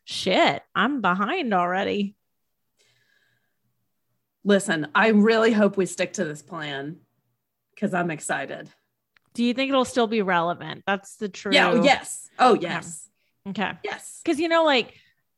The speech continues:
Speaker 1: if someone did a Squid Game, if someone was planning, like, a Squid Game costume for next year, like, it's not
Speaker 2: Yeah,
Speaker 1: gonna
Speaker 2: that's
Speaker 1: be
Speaker 2: gonna be
Speaker 1: relevant. It's gonna be done. You have to have, like,
Speaker 2: Mm-mm.
Speaker 1: <sighs> for costumes, there's, like, a few factors, and we should have talked about this before Halloween, so we could have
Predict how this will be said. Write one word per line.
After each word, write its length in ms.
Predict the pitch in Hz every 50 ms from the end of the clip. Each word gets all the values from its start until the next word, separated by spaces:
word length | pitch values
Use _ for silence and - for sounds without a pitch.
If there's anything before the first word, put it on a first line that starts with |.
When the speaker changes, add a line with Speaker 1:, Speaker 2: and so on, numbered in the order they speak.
| _ _ _ _ _ _ _ -
Speaker 1:
if 140 | 269 254 -
someone 340 | - - 269 262 277 302 311
did 160 | 302 320 294
a 100 | 277 240
Squid 500 | 233 - - - - 208 214 214 208 202
Game, 320 | 208 226 220 214 208 208 - -
if 80 | 220 208
someone 320 | - 254 269 285 302 302
was 140 | 294 262 -
planning, 340 | - 226 208 208 208 208 208
like, 160 | 202 190 -
a 60 | 185
Squid 340 | - - - - 175 170 170 -
Game 220 | - 196 196 196 185
costume 380 | - 196 180 180 - - 196 185
for 120 | - 185
next 300 | 170 160 165 160 - -
year, 140 | 202 196 196
like, 160 | 196 196 196
it's 180 | 214 180 - -
not 80 | 208
Speaker 2:
Yeah, 60 | 190 180
Speaker 1:
gonna 160 | 180 175 185
Speaker 2:
that's 100 | 180 175
Speaker 1:
be 40 | -
Speaker 2:
gonna 140 | 202 185 175
be 140 | 165 160 156
Speaker 1:
relevant. 280 | 147 - - - - - - - -
It's 140 | - - -
gonna 160 | 254 240 233
be 100 | 220 202
done. 420 | 175 180 180 156 135 135 147 196 - _ _ _ -
You 160 | 254 247 277
have 220 | 269 302 320 311
to 80 | - 381
have, 220 | 359 359 339 285 294
like, 180 | 254 226 - -
Speaker 2:
Mm-mm. 260 | 175 - - 156 151 - _ _ _ _ _ _ _ _ _ _ _ _ _ _ _ -
Speaker 1:
<sighs> 340 | - - - - - - -
for 120 | 330 294
costumes, 680 | - - 349 403 440 440 440 - 403 370 330 302 277 294
there's, 160 | 294 294 285
like, 140 | 330 302 - -
a 60 | 233
few 340 | - - 294 320 339 349 349
factors, 720 | - - 262 233 226 220 - 208 196 190 190 196 185 - -
and 140 | - 233 233
we 80 | 254 262
should 160 | - 370 415
have 100 | 427 -
talked 240 | 254 240 220 - 214
about 280 | 196 196 185 180 175 -
this 180 | 175 175 170
before 400 | - 175 175 - - 196 190 185 185
Halloween, 420 | 190 165 151 156 175 175 170 180
so 140 | - - 185
we 60 | 170
could 160 | - 208 180
have 140 | 170 170